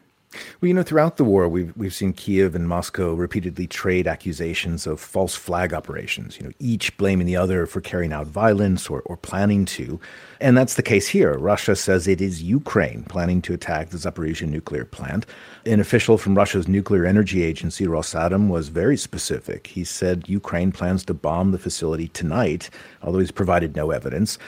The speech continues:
Yet speaking to journalists in Moscow today, uh, the Kremlin spokesman, Dmitry Peskov, built on that claim. He called the threat of sabotage at the plant high and warned of possible catastrophic consequences.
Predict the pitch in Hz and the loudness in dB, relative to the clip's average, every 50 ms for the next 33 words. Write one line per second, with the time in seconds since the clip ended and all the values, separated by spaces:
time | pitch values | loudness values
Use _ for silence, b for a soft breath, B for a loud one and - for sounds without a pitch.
0 | B B B B - 139 120 113 - - 127 110 - 110 101 92 - 107 107 110 | B B B B 0 2 2 2 4 2 0 2 4 4 4 4 4 4 4 4
1 | 104 104 98 - - 92 90 92 95 98 - - - 98 87 82 - 87 82 92 | 4 4 2 0 -2 0 0 2 2 0 -2 -2 -4 -4 -4 -4 -6 -4 -2 0
2 | 95 101 98 98 95 90 87 85 85 82 92 - - 107 101 98 90 92 - - | 2 2 4 4 4 4 2 0 -2 -4 -6 -2 0 2 2 2 2 0 -2 -2
3 | - - 110 117 - - 113 92 76 - 71 82 - - - - - - 131 127 | 2 4 4 4 4 2 0 0 0 -2 -6 -8 -8 -8 -10 -10 -4 -4 -2 -2
4 | - - - 92 92 82 - 101 113 135 135 120 101 87 78 71 67 - - - | -2 -2 -2 -2 -2 0 2 2 2 2 2 2 0 0 0 -2 -4 -8 -10 -10
5 | 69 55 62 87 101 B B B B B - 127 101 - - 113 113 - 104 - | -8 -6 -6 -6 -6 B B B B B -8 -8 -4 0 2 2 4 2 0 -2
6 | - 98 101 104 101 87 - - - 95 90 90 87 - - 90 82 85 92 - | 0 2 4 4 4 2 0 -2 0 0 2 2 0 -2 -2 0 0 0 0 -2
7 | - - - 87 - - 98 90 82 - - - - 123 123 104 80 69 71 82 | -4 -6 -8 -10 -6 -4 -4 -4 -4 -6 -10 -8 -4 -2 0 0 0 0 -2 -2
8 | 95 92 90 85 87 82 85 92 92 92 87 85 - - - 90 85 80 - - | -2 -2 -2 -2 -2 -2 0 0 0 0 0 -2 -6 -6 -4 -4 -4 -2 -4 -4
9 | 82 87 85 82 - - 107 98 - - - - 92 92 107 - - - - - | -4 -4 -4 -2 -2 -2 -2 -2 -2 -4 -2 2 2 2 2 2 -2 -4 -4 -2
10 | - - 156 - - 95 - - - 64 - - 71 82 - | 0 0 2 2 0 -2 -2 -4 -4 -4 -4 -4 -6 -6 -6